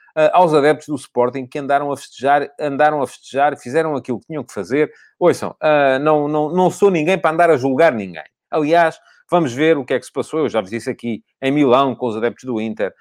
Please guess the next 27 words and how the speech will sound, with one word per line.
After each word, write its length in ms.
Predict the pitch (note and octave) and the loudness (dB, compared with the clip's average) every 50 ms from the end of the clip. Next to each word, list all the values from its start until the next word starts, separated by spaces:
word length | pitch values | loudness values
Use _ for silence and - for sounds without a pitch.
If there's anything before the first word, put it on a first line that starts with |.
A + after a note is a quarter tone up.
| - - | -4 0
Ainda 200 | A#3 B3 B3 A#3 | 0 2 2 2
este 160 | G#3+ - - | 2 0 -2
fim 100 | - F3+ | -6 -8
de 80 | D#3 - | -8 -8
semana, 420 | - - G#2+ A#2 C3 A#2+ G2 F2 - _ _ _ | -8 -4 -2 -2 -2 -2 -4 -8 -12 _ _ _
eh, 220 | - C#3 C3+ C3 B2+ | -4 0 0 0 0
todos 260 | B2 - F3+ D#3 B2+ | 0 0 -2 -2 -2
vimos 280 | A#2+ B2+ D3 D#3+ C#3+ A#2+ | -4 -4 -4 -4 -4 -4
no, 260 | B2+ C3+ C#3 C3+ C3 | -4 -4 -2 -2 -2
no, 300 | B2+ B2+ B2+ B2+ B2 A#2+ | -2 -4 -4 -4 -4 -6
no, 240 | B2 B2 B2 A#2+ A#2+ | -6 -6 -6 -6 -6
no, 180 | A#2+ A#2+ A#2 A2+ | -6 -8 -6 -4
as 140 | A#2+ C3 A#2+ | -4 -2 0
imagens 580 | C3+ C3+ B2+ C3 C#3 C#3+ C3 A2 C3 B2 A2 | 0 0 2 2 2 0 0 -2 -2 -4 -2
da, 220 | G#2+ C3 B2+ A#2+ A#2+ | 0 2 2 2 2
da 120 | A2 B2+ | 2 0
festa 440 | A#2+ - C#3+ C#3+ B2+ A#2+ - - B2 | 0 0 0 0 0 -2 -2 -4 -4
do, 280 | A2 A#2+ B2+ B2 A#2+ A2+ - - - _ _ _ | -2 -2 -2 -2 -2 -4 -8 -16 -20 _ _ _
eh, 260 | C3+ C3 B2 A#2 A2+ A2 | 2 2 4 4 2 0
do, 540 | A2 A2+ C#3 C#3 C3+ B2+ B2+ B2 B2 B2 A#2+ | 0 0 2 4 4 4 4 4 4 4 6
ehm, 720 | A#2 A#2 A2+ A2+ A2 G#2+ G#2 G#2 G#2 G2+ G2 F#2+ F#2 F#2 F#2+ | 6 6 6 6 4 2 -2 -4 -6 -6 -8 -8 -10 -8 -8
as 100 | C#3 B2+ | -6 -4
imagens 320 | A#2+ D3 D#3 D3+ C#3 C3+ C3 | -2 0 0 0 0 0 -2
da 80 | C3+ | -4
festa 300 | B2+ - C#3 C3 - - | -2 -2 -2 -2 -2 -4
do 220 | B2 A#2+ C#3 D3 C#3+ | -4 0 0 2 4
Lille. 380 | C3+ C3+ C#3+ D3 C3+ B2+ A2 | 4 4 4 4 2 2 0